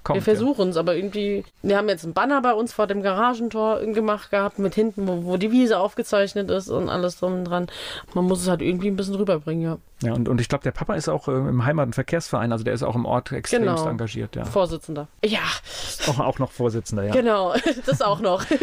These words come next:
Speaker 1: <laughs> Und ihr seid, das hab ich am Anfang gesagt, das ist also wirklich der klassische Familienbetrieb, das heißt, auch die ganze Familie arbeitet mit.
Speaker 2: Ja, auch Oma noch. Oma mit seinen, ihren dreiundachtzig Jahren.
Speaker 1: Ich finde das so, so, so bewundernswert und wir sollten da alle viel, viel dankbarer sein, dass es, äh, in der Landwirtschaft noch, äh, so viele Menschen gibt, die das,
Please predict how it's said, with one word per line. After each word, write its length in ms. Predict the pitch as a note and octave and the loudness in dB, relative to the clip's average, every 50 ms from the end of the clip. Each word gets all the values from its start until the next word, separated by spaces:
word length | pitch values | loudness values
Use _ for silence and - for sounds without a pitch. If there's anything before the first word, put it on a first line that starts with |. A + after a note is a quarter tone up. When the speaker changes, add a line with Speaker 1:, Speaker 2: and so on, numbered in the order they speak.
| E4 - - D4 | 0 0 0 0
Speaker 1:
<laughs> 400 | C3+ - - - - - - - | 0 -2 -2 -6 -8 -14 -2 0
Und 180 | G3+ E3+ D3 - | 0 0 2 2
ihr 160 | - E3 E3+ | 2 2 2
seid, 420 | D#3+ C#3 C#3 C3+ E3+ G#3+ - - - | 2 2 2 0 0 0 -2 -6 -4
das 100 | C#3 C#3+ | -2 -2
hab 80 | C#3+ | 0
ich 60 | C3 C#3 | 0 0
am 80 | B2+ | 0
Anfang 240 | - B2 C3+ D3+ C3+ | 0 0 0 0 0
gesagt, 340 | B2 B2 B2 B2 C3 E3 - | 0 2 2 2 2 2 0
das 120 | D#3+ C3+ | -2 -2
ist 120 | D3 C#3 - | -2 0 0
also 200 | C#3+ C3 B2+ B2 | 0 -2 0 -2
wirklich 340 | C3 C3 - D#3 D3 - - | -4 -2 0 -2 -2 -2 -2
der 140 | - A#2+ A#2 | -2 -2 -2
klassische 720 | - - C3+ B2 C#3 - F3 D#3 C#3+ D3+ D3+ D3+ D3 C#3 | 0 0 0 0 2 0 0 0 2 2 2 2 0 -2
Familienbetrieb, 840 | B2+ - C3+ B2 A#2+ A#2+ B2+ C#3+ D#3 D#3 D3+ C#3+ - - D#3+ D#3 D#3 - | -2 -2 -2 0 0 0 0 0 0 0 -2 -2 -2 -2 0 0 0 0
das 180 | C3+ B2+ - | -2 -2 0
heißt, 380 | A#2+ - G#2+ B2 C#3 - - - - | 0 0 2 0 -2 -4 -8 -8 -4
auch 140 | - A#2+ A2+ | -2 0 0
die 100 | - C3 | 2 2
ganze 200 | B2 A#2+ A#2 B2 | 0 0 0 -2
Familie 320 | A#2+ C3 C3 B2+ C3 C3 | -2 -2 0 0 0 0
arbeitet 400 | A2 A2+ B2 A#2+ A#2+ A#2+ B2 B2 | 0 0 0 0 0 -2 -2 -2
mit. 300 | B2+ A#2 A2 - - - - - - - | -2 -2 -2 -4 -6 -10 -12 -16 -8 -4
Speaker 2:
Ja, 120 | - F3+ - - - - - - | -4 -4 -4 -8 -16 -20 -4 -2
auch 140 | F#3+ F#3+ - | -2 -2 -2
Oma 220 | - E3+ E3 E3+ | -2 -4 -4 -4
noch. 200 | D#3+ D3+ D3 - - - _ _ - | -4 -6 -6 -10 -16 -20 _ _ -4
Oma 180 | - G3 G3+ G3 | 0 2 2 2
mit 160 | F#3+ F#3 E3+ | 2 0 0
seinen, 300 | E3 E3 E3+ F3 D#3+ D#3+ | 0 0 0 2 2 2
ihren 220 | D#3+ E3 F3+ F#3 E3+ | 2 2 0 0 -2
dreiundachtzig 500 | - E3 D#3+ D#3+ D3 D#3 E3 - - - | -2 -2 -2 0 0 -2 -2 -4 -4 -4
Jahren. 240 | - D#3+ D#3+ E3 D#3+ - - - - - - | -2 -2 -2 -2 -6 -10 -16 -20 -20 -20 -16
Speaker 1:
Ich 80 | - - | -6 -4
finde 180 | C#3 B2+ B2+ | -2 -2 0
das 160 | A#2+ B2 A2+ | -2 -2 0
so, 200 | - C3+ C3 C3 | 0 2 2 2
so, 160 | A#2+ B2 C3 B2+ | 2 2 0 2
so 160 | A2 C3+ C3+ | 2 0 2
bewundernswert 1040 | B2+ C3+ B2+ A#2+ B2 C#3+ D#3+ D3+ C#3 B2 A#2 - - A#2 A#2 A#2+ B2+ - - - - | 2 2 2 2 2 2 2 2 2 0 0 0 2 2 2 2 2 -2 -4 -8 -6
und 260 | - - B2+ A2+ - | -4 -2 -4 -2 -2
wir 80 | B2 | -2
sollten 260 | A#2 A#2 A#2+ A#2+ - C3 | 0 0 0 0 0 0
da 60 | A#2 | 0
alle 160 | A2+ B2 C3 | 2 0 0
viel, 240 | - - C#3 C3 C3 | 0 2 2 2 2
viel 180 | - - C3 | 2 0 0
dankbarer 480 | A#2+ - A2+ C#3 C#3+ - C#3 A#2+ A#2+ A#2+ | 0 2 0 0 0 -2 -2 0 0 0
sein, 240 | A2+ A#2+ A#2 A#2+ B2 | 0 0 0 0 0
dass 140 | B2 A2+ C3 | 0 0 -2
es, 180 | C3 A#2+ - | -2 -2 -2
äh, 100 | - A2+ | -2 -2
in 120 | G#2 - B2+ | 0 0 2
der 100 | A#2+ A#2 | 2 2
Landwirtschaft 680 | A2 G#2+ A#2+ C3 - - B2+ - - B2 A#2 - - | 2 2 0 0 -2 -4 -4 -2 -4 -4 -4 -2 -2
noch, 280 | B2+ A#2+ - - - | -2 -2 -4 -6 -4
äh, 200 | C3+ - - - | -2 -2 -2 -2
so 120 | A#2+ A#2+ B2 | 0 -2 -2
viele 220 | - - C3 A#2+ | 0 0 0 2
Menschen 320 | A#2 A2+ A#2+ B2+ - - B2 | 2 2 0 0 -2 -2 -2
gibt, 200 | C3 - - - | -2 -4 -2 -4
die 80 | B2 | -2
das, 320 | A2+ B2 A#2 - - - | 0 0 -2 -2 -6 -10